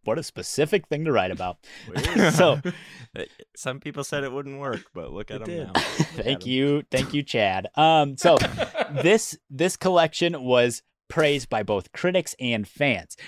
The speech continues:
Speaker 1: with it having an exhaustive collection of new Tom music while still keeping his humor and style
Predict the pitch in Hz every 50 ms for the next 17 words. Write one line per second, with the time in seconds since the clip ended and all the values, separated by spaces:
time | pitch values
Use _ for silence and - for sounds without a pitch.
0 | - _ - 120 110 - 117 110 - - - 117 110 104 113 107 107 104 - 110
1 | 101 98 92 87 - 104 104 110 107 107 135 151 - - - 180 165 - - 185
2 | 185 151 110 95 - - - 101 95 87 - 101 92 92 95 95 104 107 113 123
3 | 120 - - 127 143 139 120 98 87 87 - - - _ - 104 101 - - -
4 | - 131 160 156 - - 123 110 - 107 104 95 - 98 87 - - - 143 151
5 | 139 110 92 90 92 92 - - - 170 185 202 190 143 95 82